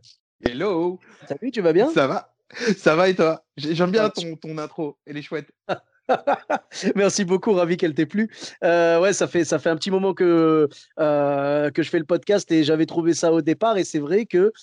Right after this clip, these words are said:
Speaker 2: c'est, c'est comme ça que je le vois. Moi, c'est en galérant qu'on devient humoriste parce que, punaise, euh,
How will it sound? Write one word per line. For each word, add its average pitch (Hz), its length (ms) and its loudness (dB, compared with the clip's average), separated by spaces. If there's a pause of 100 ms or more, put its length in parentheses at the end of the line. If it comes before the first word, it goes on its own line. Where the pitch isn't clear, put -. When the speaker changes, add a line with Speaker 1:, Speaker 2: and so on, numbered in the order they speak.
(160)
Speaker 2:
c'est, 160 580 2
c'est 156 140 -2
comme 185 140 0
ça 208 160 0
que 160 60 -8
je 156 60 -12
le 180 100 2
vois. 175 260 2
Moi, 196 180 0
c'est - 160 -2
en 147 100 0
galérant 180 480 0
qu'on 180 120 -2
devient 165 220 2
humoriste 165 520 0
parce 151 140 -4
que, 151 100 -6
punaise, 196 560 0
euh, 147 280 4